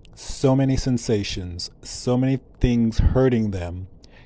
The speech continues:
It's difficult for the brain, it's difficult for them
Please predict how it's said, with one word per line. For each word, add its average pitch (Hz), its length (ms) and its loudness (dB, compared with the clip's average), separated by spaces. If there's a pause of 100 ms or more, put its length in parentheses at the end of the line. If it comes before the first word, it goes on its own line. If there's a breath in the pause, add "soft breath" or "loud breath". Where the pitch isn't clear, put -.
(220 soft breath)
It's 107 180 -10
difficult 156 760 -2
for 127 120 -4
the 110 120 0
brain, 113 800 0 (300)
it's - 180 -8
difficult 147 560 -2
for 117 200 -2
them 113 680 0